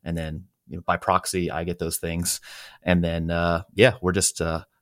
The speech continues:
constantly trying to seek out new information and, uh, get a little bit better. So this is, uh, the podcast version of, like, what have we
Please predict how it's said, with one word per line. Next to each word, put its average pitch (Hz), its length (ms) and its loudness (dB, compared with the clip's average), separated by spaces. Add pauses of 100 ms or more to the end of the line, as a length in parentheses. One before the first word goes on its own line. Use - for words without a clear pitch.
(120)
constantly 101 500 2
trying 90 220 0
to 80 240 -2
seek - 240 -2
out 85 160 2
new 87 140 0
information 85 640 -2 (340)
and, 80 300 -6
uh, 80 80 -4
get 82 160 -4
a - 20 -2
little 85 160 0
bit 82 60 -8
better. 98 220 4
So - 160 0
this 98 180 0
is, 101 180 0
uh, 92 160 4
the 90 120 -2
podcast 95 520 0
version 87 360 -2
of, 78 100 -10 (140)
like, 78 160 -10
what 87 200 2
have 90 120 0
we 85 240 -4